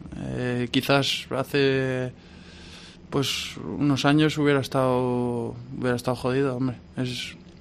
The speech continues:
he pasado un, un par de semanas que,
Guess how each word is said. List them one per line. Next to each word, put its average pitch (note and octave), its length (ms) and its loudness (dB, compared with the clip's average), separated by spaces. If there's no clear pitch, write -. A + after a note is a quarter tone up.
he C#3 100 0
pasado D3 340 6
un, D3+ 300 6
un D3+ 140 6
par D3 160 8
de D3 80 6
semanas D3+ 460 4
que, C3+ 520 2